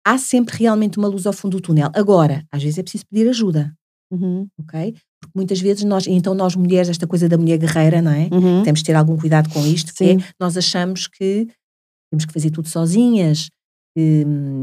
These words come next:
Speaker 1: que se calhar pedir ajuda é, é sinal de fraqueza.
Speaker 2: E que conseguimos
Speaker 1: E
Speaker 2: fazer tudo
Speaker 1: e que
Speaker 2: sozinhas,
Speaker 1: conseguimos
Speaker 2: e
Speaker 1: dar conta, não é? Então a ideia é, ok, o túnel, a luz do ao fundo do túnel está lá,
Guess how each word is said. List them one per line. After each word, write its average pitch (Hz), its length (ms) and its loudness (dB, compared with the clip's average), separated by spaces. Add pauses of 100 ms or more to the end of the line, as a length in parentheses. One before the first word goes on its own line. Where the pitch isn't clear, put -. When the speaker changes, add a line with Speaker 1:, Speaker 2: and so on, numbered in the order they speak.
(140)
Speaker 1:
que - 60 -20
se - 80 -14
calhar 156 260 0
pedir 160 240 0
ajuda 156 360 2
é, 151 600 0
é - 40 0
sinal 156 280 -2
de - 80 -10
fraqueza. 180 640 0 (320)
Speaker 2:
E 175 40 -4
que - 80 -14
conseguimos 190 560 4
Speaker 1:
E - 40 -8
Speaker 2:
fazer 190 180 0
tudo 185 140 -2
Speaker 1:
e - 20 -12
que - 40 -16
Speaker 2:
sozinhas, 147 420 -2
Speaker 1:
conseguimos 170 420 4
Speaker 2:
e - 20 4
Speaker 1:
dar 160 180 2
conta, 220 440 4
não 165 140 2
é? 156 220 0 (360)
Então 180 320 0
a 185 60 2
ideia 190 480 4
é, - 40 -6
ok, 202 460 0 (320)
o 202 80 -4
túnel, 320 440 2
a 233 80 6
luz 311 280 6
do 330 100 4
ao 285 60 4
fundo 277 200 0
do 247 80 -2
túnel 285 260 0
está 427 220 2
lá, 180 300 0